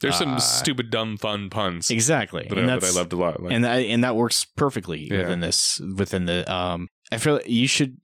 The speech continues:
Speaker 2: if you like, if you like a book filled with puns, um, there's a comic called King City,
Speaker 1: Mm-hmm.
Speaker 2: actually written by a guy who lives in King City, um, <laughs> Oregon.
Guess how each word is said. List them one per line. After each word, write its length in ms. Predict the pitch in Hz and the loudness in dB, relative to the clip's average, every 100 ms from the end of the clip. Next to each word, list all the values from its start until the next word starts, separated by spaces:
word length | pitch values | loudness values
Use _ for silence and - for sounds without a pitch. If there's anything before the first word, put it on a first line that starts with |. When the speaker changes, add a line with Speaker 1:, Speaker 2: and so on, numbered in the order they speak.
| - | -6
Speaker 2:
if 140 | 110 | 2
you 120 | 120 | 4
like, 340 | 131 139 - - - | 4 2 -2 -18 -14
if 100 | 110 | -2
you 100 | 117 | 2
like 140 | 123 117 | 2 0
a 60 | |
book 280 | 92 92 - | 0 -2 -2
filled 420 | - - 92 92 | -8 -2 0 0
with 160 | 87 - | -2 -2
puns, 540 | - 90 117 117 - - | -2 -2 0 0 0 0
um, 320 | 95 87 85 | -2 0 0
there's 160 | 92 92 | -2 -2
a 40 | |
comic 380 | 90 - 90 95 | -4 -2 0 -2
called 340 | - 78 - | -2 -4 -4
King 280 | - - 98 | -8 0 0
City, 500 | - - 85 127 151 _ _ - | 2 0 0 -2 -6 _ _ -2
Speaker 1:
Mm-hmm. 320 | 113 104 95 - - | 0 0 -4 -8 -8
Speaker 2:
actually 280 | - - 90 | -4 0 0
written 320 | 90 76 98 | 0 -2 -2
by 160 | 92 | 0
a 40 | 95 | 0
guy 220 | 87 104 | 0 -2
who 160 | 95 90 | 0 -2
lives 320 | 80 90 - | -2 -2 -2
in 120 | 82 | -4
King 200 | - 90 | -2 -2
City, 520 | - - 110 80 - _ _ | 0 0 0 -2 -6 _ _
um, 540 | 98 95 92 90 87 - - - - | -4 -2 -2 -2 -2 -6 -14 -16 -20
<laughs> 320 | _ _ _ | _ _ _
Oregon. 460 | 107 107 82 85 | 0 0 2 -2